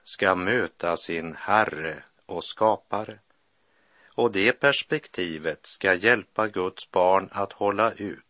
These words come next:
och mitt i livets kamp förstå vad som är det viktigaste. I Matteus nitton tjugotre säger Jesus till sina lärjungar: "Amen, säger jag er,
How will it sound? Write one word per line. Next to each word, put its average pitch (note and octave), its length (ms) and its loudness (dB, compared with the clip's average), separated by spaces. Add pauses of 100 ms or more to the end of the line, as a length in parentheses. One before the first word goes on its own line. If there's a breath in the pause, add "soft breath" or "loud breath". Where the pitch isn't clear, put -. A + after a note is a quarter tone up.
(680 soft breath)
och - 260 -2
mitt G2+ 320 -2
i A2 100 0
livets G#2+ 800 -4
kamp F#2 460 2
förstå F#2 880 -6 (280)
vad G2+ 200 2
som F#2 200 -2
är D#2+ 120 0
det D#2 340 -6
viktigaste. E2 960 -8 (1160 soft breath)
I A#2+ 120 -2
Matteus G#2+ 600 4
nitton A2+ 840 -2
tjugotre A2+ 760 -4 (800 soft breath)
säger F#2+ 560 2
Jesus F2+ 960 -2
till F2+ 160 -6
sina F2 280 0
lärjungar: E2 840 -2 (360)
"Amen, G2+ 720 2
säger F2+ 560 -2
jag F#2 340 0
er, F#2+ 340 -10